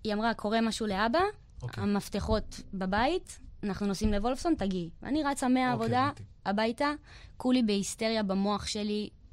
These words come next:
Speaker 1: מבינה, לא יודעת מה קורה, ההבנה הפשוטה היא שהחיים שלי השתנו. אני עוצרת שם ברמזור, אני לא אשכח את הרגע הזה בחיים, שאני מסתכלת, מחכה שהוא יחליף מאדום לירוק, שאני אוכל להמשיך לרוץ,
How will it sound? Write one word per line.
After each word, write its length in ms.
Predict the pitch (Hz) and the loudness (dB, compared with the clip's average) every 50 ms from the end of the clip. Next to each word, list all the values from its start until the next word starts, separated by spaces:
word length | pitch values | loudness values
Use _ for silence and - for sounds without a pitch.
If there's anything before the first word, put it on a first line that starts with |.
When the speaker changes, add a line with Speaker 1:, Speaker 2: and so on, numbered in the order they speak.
| - - - - - - - - | -20 -20 -20 -20 -20 -20 -8 -2
Speaker 1:
מבינה, 640 | 208 214 208 202 180 196 196 202 214 240 277 320 339 339 - - - - - - - - - - - | 0 0 0 0 0 0 0 2 2 2 2 0 0 -4 -8 -18 -20 -14 -12 -8 -8 -6 -8 -6 -4
לא 80 | 202 196 | -4 -2
יודעת 200 | 196 185 165 175 | -2 -2 -2 -4
מה 100 | 185 165 | -4 -4
קורה, 280 | - 175 170 180 208 254 359 381 - - - - | -6 -8 -6 -4 -6 -6 -6 -10 -16 -20 -12 -6
ההבנה 440 | - 196 190 185 196 208 233 254 262 | -4 -2 -2 0 0 0 2 2 2
הפשוטה 500 | 254 - - - - 196 185 - - 254 | 0 0 -4 -6 -6 -6 -6 -4 -2 0
היא 180 | 302 359 392 370 | 0 0 0 -2
שהחיים 420 | - - 196 185 - 196 202 208 | -2 -2 -4 -2 -2 -4 -4 -4
שלי 220 | 196 233 220 190 180 | -4 -4 -4 -4 -6
השתנו. 380 | 165 - - 180 170 170 151 - - - | -6 -8 -8 -6 -6 -6 -8 -10 -10 -8
אני 120 | 180 185 | -6 -6
עוצרת 360 | 185 202 - 285 294 285 302 294 | -6 -4 -2 -2 -2 -2 -2 -2
שם 180 | - 240 214 202 | -2 -2 -2 -2
ברמזור, 460 | 190 190 185 185 185 180 202 269 269 | -2 -2 -4 -4 -4 -4 -4 -2 -2
אני 160 | 285 226 202 | -2 -4 -4
לא 60 | 190 240 | -6 -8
אשכח 220 | 233 - 262 240 | -8 -8 -8 -8
את 80 | - 208 | -8 -6
הרגע 220 | 190 233 233 226 | -6 -4 -4 -4
הזה 140 | 214 190 190 | -4 -6 -8
בחיים, 500 | 185 180 - - 175 185 233 302 330 349 | -8 -8 -10 -8 -6 -4 -2 -2 -2 -4
שאני 220 | - - 196 185 | -6 -6 -4 -4
מסתכלת, 540 | 185 190 185 - - 190 - 233 247 240 - | -4 -4 -6 -8 -10 -8 -6 -6 -6 -4 -6
מחכה 340 | 202 185 - 190 - 233 226 | -6 -6 -6 -6 -6 -6 -6
שהוא 160 | - - 185 | -6 -8 -8
יחליף 320 | 170 - - 220 202 - | -8 -6 -8 -8 -6 -6
מאדום 320 | 202 190 180 190 196 196 196 | -6 -6 -4 -4 -4 -4 -4
לירוק, 340 | 190 175 165 175 190 175 - | -4 -6 -6 -8 -8 -10 -10
שאני 180 | - 180 175 | -10 -10 -10
אוכל 180 | 165 - - 190 | -10 -10 -10 -8
להמשיך 340 | 175 175 170 - - - - | -8 -8 -10 -12 -14 -12 -12
לרוץ, 400 | 180 160 196 302 403 427 - | -10 -6 -4 -4 -4 -4 -8